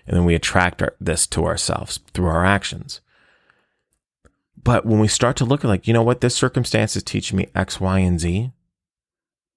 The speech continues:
Now you no longer have to relive that circumstance constantly. And then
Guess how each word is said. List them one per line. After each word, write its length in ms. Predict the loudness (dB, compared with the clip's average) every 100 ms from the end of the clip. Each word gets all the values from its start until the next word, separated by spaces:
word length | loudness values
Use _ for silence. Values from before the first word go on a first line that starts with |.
| _ _
Now 280 | 0 4 4
you 140 | 4 4
no 120 | 4
longer 220 | 4 4
have 120 | 2
to 220 | 0 -2 -2
relive 460 | 0 2 4 4 4
that 200 | -2 -2
circumstance 640 | -2 -2 -4 -4 -4 -4
constantly. 640 | -4 -4 -2 -8 -12 -16 _ _ _ _ _ _ _ _ _ _ _ _ _ _ _ _ _ _ _ _ _ _ -16
And 240 | -8 -8 0
then 520 | 2 4 2 0 -6